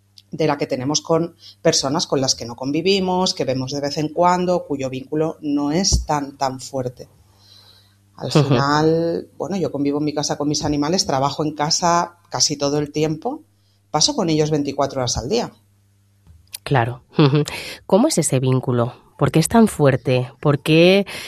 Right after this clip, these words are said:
Speaker 2: se genera, eh, ese amor, eh, esa, a veces incluso dependencia, ¿no? De,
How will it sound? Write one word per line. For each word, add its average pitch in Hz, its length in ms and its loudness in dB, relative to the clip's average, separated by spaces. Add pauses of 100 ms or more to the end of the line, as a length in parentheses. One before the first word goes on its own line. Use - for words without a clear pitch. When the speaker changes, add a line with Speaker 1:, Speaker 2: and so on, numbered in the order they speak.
(100)
Speaker 2:
se 175 220 2
genera, 170 760 2 (500)
eh, 143 920 6
ese 151 580 2
amor, 220 840 4 (260)
eh, 147 840 0
esa, 190 280 4
a - 180 -2
veces 214 240 4
incluso 196 300 4
dependencia, 180 560 6
¿no? 190 200 4
De, 160 360 4